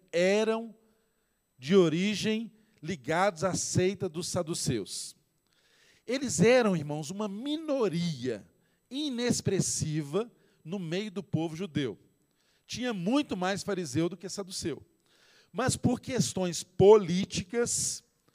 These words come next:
e alianças passadas, os saduceus tinham o controle do templo. Irmãos, eram saduceus os principais sacerdotes.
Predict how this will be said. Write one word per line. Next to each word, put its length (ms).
e 100
alianças 640
passadas, 720
os 120
saduceus 720
tinham 320
o 40
controle 680
do 140
templo. 640
Irmãos, 540
eram 240
saduceus 800
os 120
principais 540
sacerdotes. 920